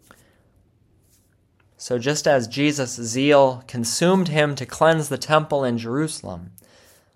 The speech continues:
so also his zeal consumed him to cleanse the temple of his body, to cleanse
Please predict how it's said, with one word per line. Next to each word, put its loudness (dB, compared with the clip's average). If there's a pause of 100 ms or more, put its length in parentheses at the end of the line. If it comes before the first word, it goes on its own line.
(800)
so 2
also 8
his -6
zeal 4
consumed -4
him -4 (260)
to -18
cleanse 0
the -8
temple -2
of -2
his -10
body, -2 (1080)
to -20
cleanse 0